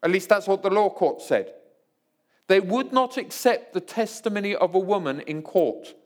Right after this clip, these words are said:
which is why it's so amazing that the first person that Jesus went to, revealed himself to, was a woman who then turned and she told the disciples. One of the greatest affirmations of women in the, in the Gospels.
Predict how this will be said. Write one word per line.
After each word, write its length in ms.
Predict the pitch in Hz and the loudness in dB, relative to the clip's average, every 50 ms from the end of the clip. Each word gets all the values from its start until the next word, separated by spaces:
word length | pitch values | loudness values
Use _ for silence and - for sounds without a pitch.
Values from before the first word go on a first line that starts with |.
| _ _ _ _ _ _ _ _ | _ _ _ _ _ _ _ _
which 180 | - 165 160 - | -10 -8 -6 -6
is 140 | 185 156 185 | -4 0 0
why 160 | 185 185 180 | 2 2 2
it's 160 | - - - | -2 -4 -4
so 180 | - 180 170 170 | -2 0 0 0
amazing 480 | 165 147 175 180 175 160 - 156 139 | 0 -2 -2 -2 -2 -4 -6 -6 -8
that 140 | 135 131 - | -6 -6 -8
the 60 | 139 | -8
first 360 | - - 180 180 165 - - - | -6 0 0 0 0 0 0 0
person 300 | 170 160 160 - 160 151 | 0 0 -2 -4 -6 -6
that 160 | 143 147 - | -6 -6 -4
Jesus 400 | - 151 143 - 143 135 - - | -6 -6 -6 -6 -10 -10 -6 -6
went 240 | 147 135 123 - - | -6 -6 -6 -8 -6
to, 180 | - 113 110 - - - - 139 | -6 -6 -6 -6 -12 -8 -2 -2
revealed 340 | 135 135 156 - 233 - | 0 2 2 2 2 2
himself 440 | - 135 120 - - 131 123 120 - | 0 -4 -8 -2 0 0 0 0 -4
to, 180 | - 151 135 123 | -6 -6 -6 -6
was 160 | 127 123 139 | -6 -6 -6
a 20 | |
woman 320 | 135 143 143 135 123 120 - - - _ - | -2 -2 -2 -2 -4 -8 -10 -14 -14 _ -2
who 80 | 147 139 | 0 0
then 180 | 143 139 139 | 0 0 -2
turned 320 | 135 - 160 147 139 139 - - | -2 -2 -2 -2 0 -2 -4 -6
and 160 | 135 131 131 - | -6 -8 -8 -8
she 320 | - - - - 151 143 | -10 -10 -6 -6 -6 -6
told 320 | 147 - 143 135 127 123 | -4 -2 -2 -2 -2 -2
the 60 | 139 131 | -6 -6
disciples. 840 | 127 120 - - 123 123 120 123 - 107 90 - - - - - _ _ _ _ _ _ | -6 -6 -4 -2 -2 -2 -2 -4 -6 -8 -8 -8 -10 -18 -20 -20 _ _ _ _ _ _
One 140 | - 143 143 | -4 -2 0
of 80 | 135 - | 0 -2
the 80 | 135 | -4
greatest 480 | 135 - 165 170 165 160 165 147 - - | -2 2 2 2 2 0 -6 -6 -2 -2
affirmations 1040 | 147 135 - - 143 135 135 139 131 127 - - - 101 92 - - - - - _ _ _ _ _ _ _ _ _ - | -2 -2 -4 -8 -6 -2 -2 -2 -4 -6 -10 -12 -12 -14 -14 -14 -18 -20 -20 -20 _ _ _ _ _ _ _ _ _ -2
of 160 | - 123 120 143 | -2 -2 0 0
women 240 | 131 131 127 123 | -2 -2 -2 -4
in 160 | 120 120 123 123 | -4 -4 -4 -4
the, 120 | - - | -4 -4
in 120 | 120 120 | -4 -6
the 80 | 120 107 | -4 0
Gospels. 640 | 117 113 107 - - - 107 95 95 - - - | 0 0 -2 -2 -10 -12 -12 -12 -12 -14 -20 -20